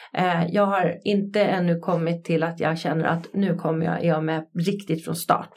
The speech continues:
Där har jag inte kommit. Men jag ser att vi håller på att hamna där mer och mer. Ehm, eh, och det är också för att man nu börjar budgetera för intimitetskoordinator på ett tidigt stadium.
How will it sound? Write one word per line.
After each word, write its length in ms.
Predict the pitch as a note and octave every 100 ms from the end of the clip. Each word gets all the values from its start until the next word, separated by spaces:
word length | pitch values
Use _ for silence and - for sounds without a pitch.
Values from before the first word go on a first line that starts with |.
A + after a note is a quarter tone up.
| -
Där 220 | F#3+ G3
har 80 | F3
jag 80 | E3
inte 80 | D#3
kommit. 340 | - E3 E3+ - -
Men 180 | - G3
jag 160 | G3 F#3+
ser 340 | - B3+ G#3 -
att 180 | E3+
vi 60 | F3
håller 240 | F3 F#3 E3+
på 120 | E3
att 60 | E3+
hamna 420 | G#3+ G3 G3+ C4
där 180 | E3+ -
mer 180 | - F3+
och 60 |
mer. 240 | A3+ G3 - - - - - - - _
Ehm, 260 | F#3 F3+ E3+ E3 E3 - - - _ _ _ - - _ -
eh, 240 | F#3 E3
och 100 | F3+
det 200 | G3 G#3
är 60 | A#3
också 260 | F#3+ - E3+
för 160 | E3+
att 180 | E3 E3
man 160 | F3 E3+
nu 120 | D#3+
börjar 240 | D#3 D#3+
budgetera 600 | D#3 E3+ E3+ E3+ C#4 G3 E3
för 100 | D#3
intimitetskoordinator 960 | E3+ E3+ E3 - - D#3+ D#3 D#3+ - E3
på 60 |
ett 80 | -
tidigt 300 | F#3 E3 E3+
stadium. 540 | - A3 F3 - E3+